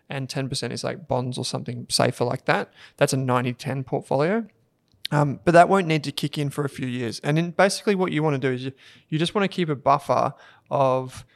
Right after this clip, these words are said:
um, you know, a few years ahead of you where the money kind of trickles back into, um, the offset account or whatever you're using as, like, your liquidity thing. Uh, for using debt, I wouldn't,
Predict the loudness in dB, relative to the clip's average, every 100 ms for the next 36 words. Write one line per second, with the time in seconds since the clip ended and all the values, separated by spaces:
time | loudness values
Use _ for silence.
0 | _ _ -6 -6 -6 -4 0 0 0 0
1 | 0 0 2 2 2 0 0 0 -2 -2
2 | -4 0 0 0 -2 0 -2 -4 -6 -8
3 | -6 -6 -4 -6 -4 -6 -6 -12 -8 -8
4 | -6 -4 -2 -2 -6 -20 -20 _ -6 -4
5 | -2 -4 -6 -6 2 4 4 0 -4 -4
6 | -4 -2 0 0 0 -2 -2 -2 -2 -4
7 | -4 -4 -6 -8 -8 -4 -4 0 2 2
8 | 2 -2 -4 -10 _ -4 -4 -4 -14 -20
9 | -4 2 2 4 6 8 6 4 4 4
10 | 2 -4 -8 -6 2 2 4 4 6 6
11 | 6 2 -6 -16